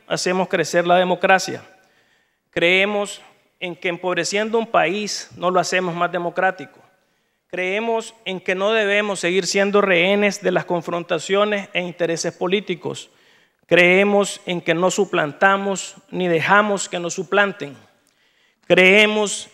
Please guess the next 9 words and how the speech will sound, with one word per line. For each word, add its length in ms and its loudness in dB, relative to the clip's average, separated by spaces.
en 120 -4
que 140 -4
fortaleciendo 800 2
al 80 4
empresariado 840 4
hacemos 460 -2
grande 320 2
a 60 2
Nicaragua. 680 2